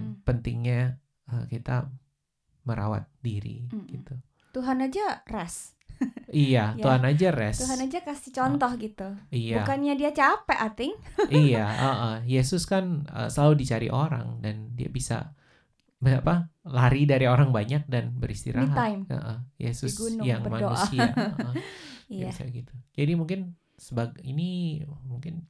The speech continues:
Speaker 2: sebagai pengingat aja ya buat,
Speaker 1: Hmm.
Speaker 2: buat aku dan
Speaker 1: Mm-mm.
Speaker 2: kamu dan buat
Speaker 1: Mm-mm.
Speaker 2: teman-teman terutama di Mental Health Month ini untuk self care.
Speaker 1: Iya, know when to stop, know when to rest. Don't wait until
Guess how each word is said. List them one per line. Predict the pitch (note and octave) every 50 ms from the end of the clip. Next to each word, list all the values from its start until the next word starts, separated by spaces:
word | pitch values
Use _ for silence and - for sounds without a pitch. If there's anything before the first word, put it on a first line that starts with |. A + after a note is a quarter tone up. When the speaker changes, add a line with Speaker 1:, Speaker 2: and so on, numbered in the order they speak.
| _ _ _
Speaker 2:
sebagai | _ - - A2+ A2 A2+ - - A2 G#2+ G#2+ G#2+ G#2+ G#2+ A2 A2 A#2
pengingat | - - B2+ B2 B2 A#2 A2+ A2+
aja | - D3+ F3 F#3 E3+
ya | A2 G#2 A#2+ C3
buat, | C3+ E3 G3+ - -
Speaker 1:
Hmm. | G3+ F3+ F#3+ G3 _
Speaker 2:
buat | - - - - - _ -
aku | A#2+ B2+ C3 C3
dan | A#2+ A2+ A2 -
Speaker 1:
Mm-mm. | G2 G2+
Speaker 2:
kamu | G#2 G#2+ A2+ C3 D3+ D3+
dan | A#2+ A2 A2
buat | A2+ A2+ G2+
Speaker 1:
Mm-mm. | G2 - A2
Speaker 2:
teman-teman | A2 G#2 - A2 A2 B2+ D3+
terutama | D3+ - B2 B2+ - A2+ A#2+ B2+
di | B2+ B2+ B2+ B2+ B2+ C3 - - - - - - - _ _ _ - -
Mental | - A#2+ A#2 A2+ - G2+
Health | G#2+ A2 G2+ G2+
Month | A2+ A2 A2+ -
ini | A2+ A#2 C3+
untuk | C#3+ C#3 C3+ D3 D3+ - - _ _ _ _ _ _ _ _
self | _ - - A2+ G2+ G2+ - - - - _ _ _ _ _ _ _
care. | - - - - - - - - - -
Speaker 1:
Iya, | G#3 G3+ G3 F#3+ F#3+ F#3+ F#3+ F#3+ - - -
know | A3+ G#3+ G#3+ G#3+ G#3+ G#3+
when | G#3 G3+ G3+ G3+ G3+ G3+
to | G3 - A#3
stop, | A3+ - - - - D4 G4 - _ _ _ _ _ _ -
know | - A3+ G#3+ G#3+ G#3 G3+ G3+ G3+
when | G3+ G3 G3 G3 G3 G3
to | - G#3 G3+
rest. | G3 G3 G#3 B3+ D4+ - - - - - - _ _ _ _ _ _ _ _ _ _ _ -
Don't | - A3 G#3+ G3+ G3
wait | G3 G3+ G#3 G#3 -
until | - G3+ G3+ G3 G3 G3 G3 G3 F#3+ F#3+ F#3+ G3